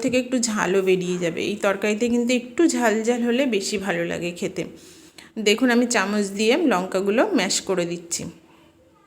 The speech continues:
এইভাবেই কিন্তু আপনারা ম্যাশ করে দেবেন, তবে বেটে দিলে কিন্তু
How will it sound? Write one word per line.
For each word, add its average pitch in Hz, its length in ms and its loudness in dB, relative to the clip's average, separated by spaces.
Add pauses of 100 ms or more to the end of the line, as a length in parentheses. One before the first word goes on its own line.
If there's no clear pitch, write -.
(360)
এইভাবেই 202 440 2
কিন্তু 220 240 0
আপনারা 208 320 2 (160)
ম্যাশ 180 200 0 (120)
করে 180 160 0
দেবেন, 160 280 -2 (680)
তবে 208 180 0
বেটে 226 380 6
দিলে 269 260 4
কিন্তু 262 220 4